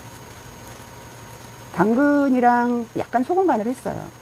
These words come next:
그래서 샌드위치 위에 올라가는 거죠. 썬데이 브런치를 위한,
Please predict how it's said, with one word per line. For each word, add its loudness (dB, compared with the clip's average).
그래서 0
샌드위치 4
위에 2
올라가는 -2
거죠. -14
썬데이 6
브런치를 -4
위한, -6